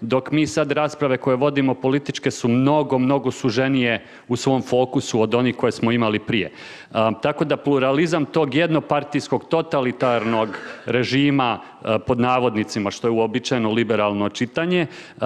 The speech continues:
em, mi je zanimljivo usporediti sa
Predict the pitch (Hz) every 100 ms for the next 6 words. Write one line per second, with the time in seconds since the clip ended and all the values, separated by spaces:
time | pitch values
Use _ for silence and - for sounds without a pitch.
0 | 120 117 - 127 117 113 123 - 139 127
1 | 123 135 147 156 143 127 - 139 139 147
2 | 147 139 123 - 143 131